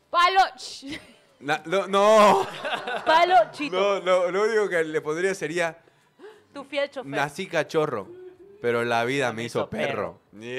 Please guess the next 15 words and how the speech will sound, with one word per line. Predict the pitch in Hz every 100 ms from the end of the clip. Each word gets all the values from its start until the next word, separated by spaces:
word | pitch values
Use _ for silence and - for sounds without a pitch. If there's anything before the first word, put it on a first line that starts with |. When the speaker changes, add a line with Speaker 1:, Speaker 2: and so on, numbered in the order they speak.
| 143 165 185 202 226
Speaker 2:
¡Mierda! | 247 269 294 302 330 349 359 370 349 339 339
Hay | 247 254
otra | 233 196
buena | 185 208 196
sticker. | 156 175 127 113 - _ _
"Nací | 123 127
cachorro, | 143 131 143 123 113 90 -
pero | 98
la | 98 95
vida | 104 113
me | 95
hizo | 98 92
perro". | - 87 - 78 _
Nada | 139 139
más. | 110